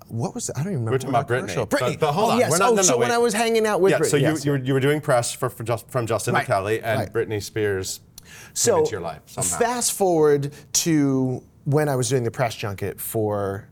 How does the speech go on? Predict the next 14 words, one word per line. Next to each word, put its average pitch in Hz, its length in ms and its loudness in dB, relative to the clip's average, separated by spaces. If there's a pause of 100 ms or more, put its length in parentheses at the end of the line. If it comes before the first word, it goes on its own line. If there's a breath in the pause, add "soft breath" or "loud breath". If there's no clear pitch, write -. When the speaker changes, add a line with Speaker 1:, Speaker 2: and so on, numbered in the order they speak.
(140)
Speaker 1:
From - 240 -6
Justin 101 300 -4
to 92 60 -6
Kelly, 92 580 -6 (120)
and 104 720 -4
my, 110 720 -2
uh, 101 300 -6
management 123 440 -4
rep 101 200 -4
came 107 260 -4
in 127 200 -2
and 95 80 -8
said, 107 160 -10
"Hey, - 220 -10